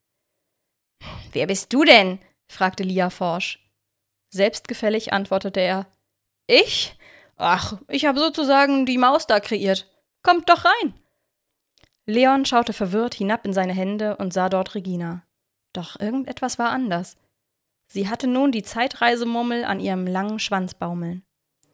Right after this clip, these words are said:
Perplex und von der Gesamtsituation überwältigt, folgte die Gruppe dem alten Mann ins Innere der Hütte. Endlich machte es bei Annika Klick. „Du bist der Zauberer aus der alten Legende.“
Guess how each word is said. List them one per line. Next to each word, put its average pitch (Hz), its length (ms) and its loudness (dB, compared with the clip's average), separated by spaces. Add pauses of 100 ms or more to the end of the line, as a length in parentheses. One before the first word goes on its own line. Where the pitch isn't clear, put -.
(560)
Perplex 196 720 -4
und 190 200 -6
von 196 160 -4
der 196 100 4
Gesamtsituation 220 840 0
überwältigt, 190 760 0 (160)
folgte 277 400 0
die 202 120 -4
Gruppe 226 300 0
dem 185 140 0
alten 220 300 2
Mann 185 200 0
ins 202 160 -4
Innere 175 360 -4
der 190 220 -2
Hütte. 170 300 -8 (1800)
Endlich 240 420 0
machte 185 240 0
es 175 80 -2
bei 180 140 0
Annika 196 320 -2
Klick. - 340 -8 (1120)
„Du 220 560 0 (100)
bist 269 200 0
der 254 180 6
Zauberer 269 680 4
aus 240 160 2
der - 140 2
alten 277 200 4
Legende.“ 269 640 0